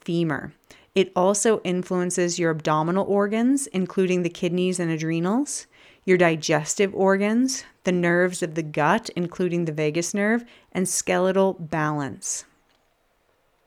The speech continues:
Psoas has a strong relationship to the nervous system and the gut brain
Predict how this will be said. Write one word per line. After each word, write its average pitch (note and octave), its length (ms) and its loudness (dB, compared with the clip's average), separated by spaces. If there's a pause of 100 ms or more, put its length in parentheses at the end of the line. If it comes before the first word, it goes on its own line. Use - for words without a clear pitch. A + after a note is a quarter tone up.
(720)
Psoas A3+ 520 4
has G3 240 0
a G3 60 -2
strong F3+ 440 2
relationship F3 680 2
to E3+ 120 -10
the E3+ 80 0
nervous G#3 480 2
system F3+ 320 -2
and F3 200 -2
the E3+ 80 0
gut E3+ 380 0
brain E3+ 500 0